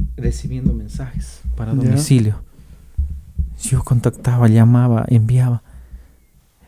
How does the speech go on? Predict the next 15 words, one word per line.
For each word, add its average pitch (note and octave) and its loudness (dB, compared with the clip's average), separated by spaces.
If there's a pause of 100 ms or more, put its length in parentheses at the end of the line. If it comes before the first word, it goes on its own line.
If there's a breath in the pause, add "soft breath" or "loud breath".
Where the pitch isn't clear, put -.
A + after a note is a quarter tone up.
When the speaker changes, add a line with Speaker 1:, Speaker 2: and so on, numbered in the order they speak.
(800 loud breath)
Speaker 1:
Ya C#3+ 6
me D3+ 8
dolía C3+ 6
hasta C3 4
los A#2+ 2
dedos D#3 6
de A#2+ 2
tanto B2 2
escribir. A#2+ 2 (1800)
Pero - 4
yo C3+ 2
me C#3 8
buscaba - -2
la B2 -4
vida. C3+ -4